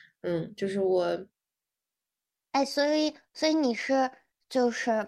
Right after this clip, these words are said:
Speaker 2: 不想带着那种谈恋爱的目的去社交，是这个意思吗？
Speaker 1: 有一些，嗯，就是我可能有一点，
Speaker 2: 嗯。
Speaker 1: 我不知道为什么，就是有一点儿奇怪，这个可能后面可以多说一点儿，就是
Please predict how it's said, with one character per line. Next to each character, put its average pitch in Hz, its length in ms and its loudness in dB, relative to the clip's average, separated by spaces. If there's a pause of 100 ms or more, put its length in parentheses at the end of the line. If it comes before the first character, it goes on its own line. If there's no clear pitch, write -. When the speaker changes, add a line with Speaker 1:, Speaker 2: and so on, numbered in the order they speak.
Speaker 2:
不 269 80 -2
想 247 360 -2
带 262 240 4
着 220 180 4
那 226 180 0
种 180 220 -4
谈 - 260 -4
恋 247 140 2
爱 262 100 2
的 254 200 0
目 302 260 4
的 190 160 -2
去 180 220 -8
社 180 240 -4
交， - 340 -8
是 180 220 -8
这 185 100 -6
个 180 100 -4
意 180 160 -6
思 - 180 -16
吗？ - 180 -20 (460)
Speaker 1:
有 175 180 2
一 185 100 0
些， 185 480 -6
嗯， 185 260 -4 (280)
就 320 120 4
是 311 120 4
我 262 180 8
可 247 140 2
能 214 120 4
有 254 140 6
一 254 120 4
点， 185 580 0
Speaker 2:
嗯。 - 140 -12
Speaker 1:
我 208 120 0
不 208 80 0
知 262 80 6
道 269 80 2
为 269 100 4
什 240 100 0
么， 175 120 -2
就 214 140 -6
是 220 140 -2
有 196 120 2
一 202 80 2
点 208 180 0
儿 - 600 -4 (560)
奇 - 280 0
怪， 226 540 2
这 240 140 4
个 220 80 4
可 226 180 -4
能 185 160 -2
后 240 160 0
面 196 160 0
可 214 80 -2
以 196 80 0
多 196 220 -4
说 202 200 -2
一 190 80 0
点 180 140 -2
儿， 202 80 -6
就 208 140 -4
是 202 260 -2